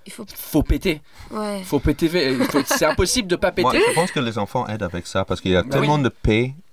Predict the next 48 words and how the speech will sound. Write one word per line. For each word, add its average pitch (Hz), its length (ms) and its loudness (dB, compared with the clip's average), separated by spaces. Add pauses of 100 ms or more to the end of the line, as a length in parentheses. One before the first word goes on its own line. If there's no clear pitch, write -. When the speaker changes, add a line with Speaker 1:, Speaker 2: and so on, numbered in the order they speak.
(420)
Speaker 3:
dans, 82 360 2
Speaker 2:
Ah, - 20 -2
Speaker 3:
dans, 85 220 0
Speaker 2:
mais 85 60 0
c'est 82 160 -4
sûr. - 260 -6
Speaker 3:
dans 90 160 -2
la 87 100 0
maison 90 300 -2
que - 280 -2
tu - 80 -2
Speaker 1:
Mm. - 20 -4
Speaker 3:
dis, 95 200 0
euh, 85 220 4
si - 180 -6
c'est - 180 -4
elle, 90 220 2
Speaker 2:
Mais 143 180 0
Speaker 3:
si 101 60 2
Speaker 2:
si - 60 2
Speaker 3:
c'est, 98 180 2
Speaker 2:
le 190 80 0
Speaker 3:
si - 80 -2
c'est - 60 0
Speaker 2:
premier 202 180 0
Speaker 3:
le 202 80 -2
Speaker 2:
paix 208 200 2
Speaker 3:
petit, 113 200 2
on 107 60 4
Speaker 2:
que, 139 240 4
Speaker 3:
sait - 40 -2
pas 101 120 0
Speaker 2:
qui 165 80 0
est 139 40 2
Speaker 3:
que 101 40 -2
Speaker 2:
commun, 185 380 2
c'est 147 240 0
l'enfant, 160 520 0 (480)
parce 135 160 -2
que 147 120 -2
au-, 139 300 0 (120)
il 147 60 -8
y 151 40 -2
a - 40 -2
aussi 135 280 -2
la, 120 160 0
la 113 160 -2
naissance. 135 520 -4